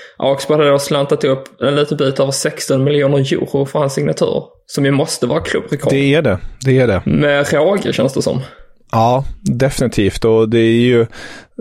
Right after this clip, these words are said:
Speaker 2: lite häpnadsväckande att Augsburg ska gå in där. Alltså man, man tänker ju att de inte ska lägga fram en sån stor summa. Och speciellt också när så många andra klubbar var med. Det, det ryktades ju om till och med Bayern München och Real Madrid.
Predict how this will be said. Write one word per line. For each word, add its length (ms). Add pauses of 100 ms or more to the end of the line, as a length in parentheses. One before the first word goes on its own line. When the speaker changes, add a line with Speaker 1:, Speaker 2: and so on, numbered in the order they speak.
(180)
Speaker 2:
lite 300
häpnadsväckande 800
att 160
Augsburg 580
ska 160
gå 40
in 260
där. 100
Alltså 260
man, 260
man 140
tänker 400
ju 220 (500)
att 160
de 200
inte 360
ska 360 (240)
lägga 360
fram 300
en 80
sån 240
stor 200
summa. 460 (260)
Och 180
speciellt 400
också 220
när 120
så 140
många 220
andra 280
klubbar 320
var 100
med. 180
Det, 200
det 120 (240)
ryktades 600
ju 60
om 180
till 140
och 40
med 100
Bayern 240
München 280
och 60
Real 160
Madrid. 500